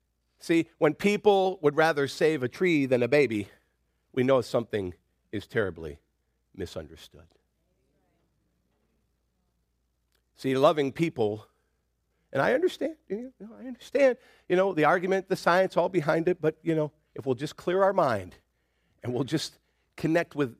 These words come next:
with Daddy. You know, the whole "what would Ju-, Jesus do" thing is kinda mocked now. Still true, though. What would Jesus do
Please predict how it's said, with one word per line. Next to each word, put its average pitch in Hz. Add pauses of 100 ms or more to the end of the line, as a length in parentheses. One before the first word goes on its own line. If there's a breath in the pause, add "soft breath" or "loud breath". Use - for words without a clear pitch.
(140)
with 120
Daddy. 87 (2750)
You 117
know, 117
the 120
whole 120
"what 123
would 113
Ju-, 127
Jesus 131
do" 110
thing 104
is 98
kinda 113
mocked 107
now. 92 (760)
Still 131
true, 135
though. 80 (2250)
What 147
would 147
Jesus 92
do 78